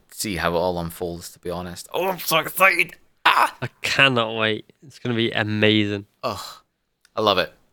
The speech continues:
Speaker 1: I love it.
Speaker 2: Yeah. Eleven days.
Speaker 1: Yeah. Yeah. What else happened? Who else did s-, stuff?
Speaker 2: Well, Aleix and Pecco did seven lap runs, obviously sprint runs,
Speaker 1: Mm-hmm.
Speaker 2: and they were the fastest.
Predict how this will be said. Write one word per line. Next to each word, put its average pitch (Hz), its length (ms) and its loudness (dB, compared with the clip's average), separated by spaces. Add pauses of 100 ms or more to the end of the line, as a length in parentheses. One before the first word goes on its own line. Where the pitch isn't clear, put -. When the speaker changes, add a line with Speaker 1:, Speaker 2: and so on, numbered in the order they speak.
(220)
Speaker 1:
I 110 60 -2
love 104 180 0
it. 95 140 0
Speaker 2:
Yeah. 98 240 -2 (340)
Eleven 107 300 2
days. 101 480 -2 (220)
Speaker 1:
Yeah. 127 440 4 (440)
Yeah. 110 240 -2
What 151 200 2
else 139 180 2
happened? 92 480 0 (280)
Who 127 100 -4
else 117 180 -2
did 98 160 -2
s-, - 160 -12 (160)
stuff? - 520 -6 (220)
Speaker 2:
Well, 147 340 4 (220)
Aleix 170 540 4
and 147 240 2
Pecco 107 540 -2 (120)
did 120 320 2
seven 143 380 0 (100)
lap 117 320 0 (120)
runs, 117 520 2
obviously 117 320 -6
sprint - 380 2
runs, 117 520 -4 (340)
Speaker 1:
Mm-hmm. 117 280 -2 (100)
Speaker 2:
and 139 320 4
they 175 100 4
were 196 80 6
the 147 60 0
fastest. - 680 0